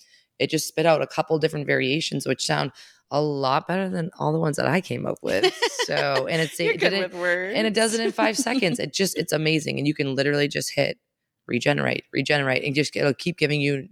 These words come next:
Speaker 1: new ideas,
Speaker 2: Right.
Speaker 1: new ideas.
Speaker 2: Oh, another one we use it for is event descriptions.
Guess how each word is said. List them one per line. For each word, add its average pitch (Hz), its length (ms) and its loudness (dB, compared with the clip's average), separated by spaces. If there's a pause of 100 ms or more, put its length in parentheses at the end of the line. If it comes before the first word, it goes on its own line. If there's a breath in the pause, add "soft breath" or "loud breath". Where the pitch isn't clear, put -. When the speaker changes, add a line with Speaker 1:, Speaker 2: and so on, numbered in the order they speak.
(120)
Speaker 1:
new 131 160 0
ideas, - 560 0
Speaker 2:
Right. 170 200 0
Speaker 1:
new 131 60 -4
ideas. - 480 -6
Speaker 2:
Oh, 190 140 2
another 170 240 0
one 220 140 0
we 180 100 0
use 170 180 0
it 160 100 -6
for 165 220 0
is 165 180 -4
event 165 280 0
descriptions. - 800 -4